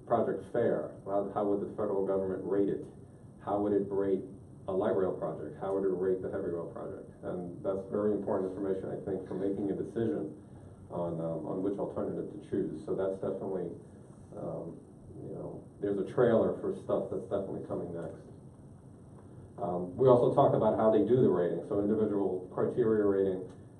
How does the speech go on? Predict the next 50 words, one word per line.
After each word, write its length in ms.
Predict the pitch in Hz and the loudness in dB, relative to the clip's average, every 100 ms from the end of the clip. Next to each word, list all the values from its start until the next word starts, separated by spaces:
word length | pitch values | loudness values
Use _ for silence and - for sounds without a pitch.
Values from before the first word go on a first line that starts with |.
| - - | -18 -8
Um, 360 | 92 92 - - | -2 -2 -4 2
we 120 | 135 | 6
were 140 | 127 | 6
thinking 300 | 135 139 143 | 6 4 4
of 80 | 123 | 6
actually 320 | 110 110 120 | 6 6 4
doing 320 | 110 110 104 101 | 4 6 6 4
more 400 | 107 113 113 113 | 4 4 4 0
about 600 | - 107 101 101 - - | -2 2 2 0 -6 -4
the, 180 | 101 92 | -2 0
the 80 | 104 | 0
cost 240 | 113 107 - | 0 0 2
process, 380 | 110 101 - 95 | 0 0 0 -4
but 160 | - - - | -6 -8 -8
we 140 | 98 | -4
think 220 | 101 104 92 | -4 -2 -2
that 100 | 92 | 0
might 220 | 95 95 | -2 -2
be 120 | 92 | -2
a 60 | 90 | -2
little 340 | 92 85 - - - 104 | 0 -2 -4 -12 -12 -2
overkill 640 | 101 101 - 110 110 123 | 2 2 0 -2 -2 -4
as 80 | - | -2
such. 180 | 110 - | -2 2
So 60 | 117 | 2
we 80 | |
kinda 220 | 101 123 104 | 2 2 4
left 260 | 107 - | 4 4
it 180 | - - | 2 2
to 40 | 107 | 0
these 300 | 104 104 - | 0 -2 -2
two 320 | - 104 107 - - - - - - - | 0 2 0 -4 -12 -18 -20 -20 -20 -10
in 140 | 98 | -6
terms 200 | 107 101 | -2 0
of 140 | 101 98 | 2 0
the 60 | |
process 420 | 92 117 104 104 101 | 2 2 2 2 -2
that's 180 | - - | -4 -2
followed 320 | 113 101 101 | 0 2 2
by 80 | 98 | 0
the 140 | 95 110 | 0 0
federal 260 | 104 95 | 0 2
government 440 | 98 98 101 101 101 | 2 0 0 0 0
and 160 | 92 | -2
how 180 | 101 98 | -2 -2
they 240 | 95 92 95 | 0 0 0
actually 300 | 101 98 101 | -2 -2 -2
do 140 | 95 101 | 0 2
the 80 | 90 | 2
rating. 420 | 87 92 95 | 2 0 0